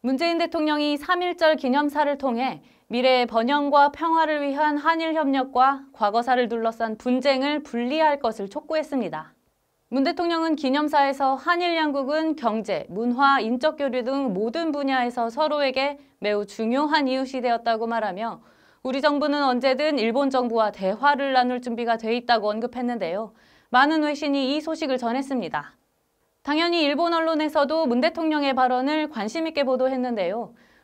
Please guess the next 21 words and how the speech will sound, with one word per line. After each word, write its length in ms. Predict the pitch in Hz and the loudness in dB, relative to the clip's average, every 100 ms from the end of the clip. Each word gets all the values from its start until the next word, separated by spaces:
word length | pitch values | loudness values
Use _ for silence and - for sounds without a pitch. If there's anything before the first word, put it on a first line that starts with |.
| _ | _
주요 220 | 277 311 | -2 2
일간지인 580 | 320 311 302 285 302 302 | 4 4 2 0 0 0
도쿄신문은 840 | 262 240 330 320 311 285 277 277 277 | 0 -2 -2 -4 -2 -2 -2 -2 -6
사설을 500 | 277 311 320 302 285 | -8 -2 0 0 -2
통해 400 | 269 262 294 285 - _ - | -2 -2 -4 -6 -16 _ -6
문 100 | 233 | -2
대통령의 520 | 269 277 262 254 254 | -2 0 -2 -2 -2
기념사에 640 | 247 240 247 247 240 226 | -2 0 0 2 2 2
일본 480 | - 214 240 330 320 | -2 -4 0 0 2
정부도 440 | 294 262 240 214 | 0 0 0 -2
응답하고, 800 | 208 247 285 294 247 180 226 - - _ - | 0 0 0 0 -4 -2 -4 -6 -14 _ -4
이와 220 | 269 320 | 2 4
같은 360 | 302 302 285 | 2 0 -4
대화 400 | 262 202 220 311 | -2 -4 0 0
재개의 580 | 311 294 285 277 277 269 | 2 0 0 -2 -2 -4
기회를 580 | 262 262 262 254 294 320 | -4 -4 -2 -2 -2 -4
스스로 480 | 320 370 370 330 226 | -6 -6 -2 0 0
놓쳐서는 560 | 214 226 285 277 240 | -2 -4 -6 -4 -4
안 180 | 180 180 | -2 -2
된다고 440 | 220 285 262 233 262 | 0 2 2 0 -2
주장했습니다. 840 | 262 285 277 269 254 185 151 143 | -4 -4 -4 -4 -6 -4 -8 -8